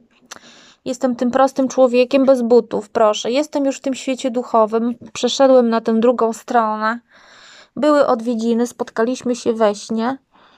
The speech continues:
No i jedenastka. Energia, która łączy przeszłość z przeszłością, życie ze śmiercią. On siedzi na tym,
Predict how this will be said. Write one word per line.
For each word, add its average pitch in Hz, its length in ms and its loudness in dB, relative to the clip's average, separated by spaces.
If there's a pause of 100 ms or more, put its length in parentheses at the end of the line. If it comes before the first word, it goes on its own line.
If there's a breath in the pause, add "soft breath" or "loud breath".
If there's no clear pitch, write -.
(720 soft breath)
No 240 200 -2
i 277 80 0
jedenastka. 277 840 -2 (1160 loud breath)
Energia, 247 400 0
która 254 300 2
łączy 233 380 0
przeszłość 233 440 -4
z - 20 -20
przeszłością, 240 600 -2
życie 226 300 -6
ze 220 120 -4
śmiercią. 220 480 -6
On 277 160 -2
siedzi 269 320 -2
na 226 120 -2
tym, 220 280 -4